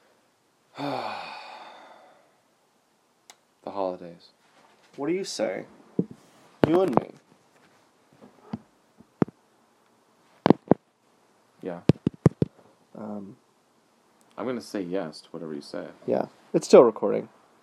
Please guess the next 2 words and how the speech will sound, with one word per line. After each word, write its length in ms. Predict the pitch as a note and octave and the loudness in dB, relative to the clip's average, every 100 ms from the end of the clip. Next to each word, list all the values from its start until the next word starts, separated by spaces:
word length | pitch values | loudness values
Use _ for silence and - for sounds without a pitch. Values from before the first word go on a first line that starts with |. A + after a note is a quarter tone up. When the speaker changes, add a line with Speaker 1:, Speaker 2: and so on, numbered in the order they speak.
| _ _ _ _ _ _ _ | _ _ _ _ _ _ _
Speaker 2:
Fifty-two 920 | - D3+ - D3+ D3+ - B2+ A#2+ A#2+ C3 - - - - - - - - - - - - - | 4 4 4 -2 -2 2 2 4 0 -4 -20 -20 -20 -20 -14 -12 -12 -14 -12 -14 -14 -18 -12
minutes. 560 | A2+ G#2 G#2 - - | -4 -2 -4 -6 -16